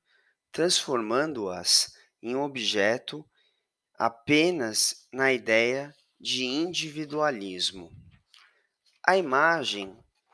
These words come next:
das mídias sociais e de seus influenciadores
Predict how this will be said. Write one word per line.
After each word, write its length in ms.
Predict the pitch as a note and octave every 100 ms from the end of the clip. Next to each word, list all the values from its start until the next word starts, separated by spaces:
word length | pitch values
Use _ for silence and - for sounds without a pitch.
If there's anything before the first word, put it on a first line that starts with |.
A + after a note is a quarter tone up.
| _ _ _ _
das 340 | G#2+ G#2+ G2+ A2
mídias 600 | B2+ D#3 B2 G2+ F#2 -
sociais 1040 | G2 F#2+ - G2+ G#2+ A2 E2 - - -
e 80 | A#2+
de 160 | A2+ A2+
seus 460 | - A#2 G#2+ G#2
influenciadores 1400 | C3 F3+ - A2+ G#2+ - F2 E2 A2 A#2 G2 F#2 - -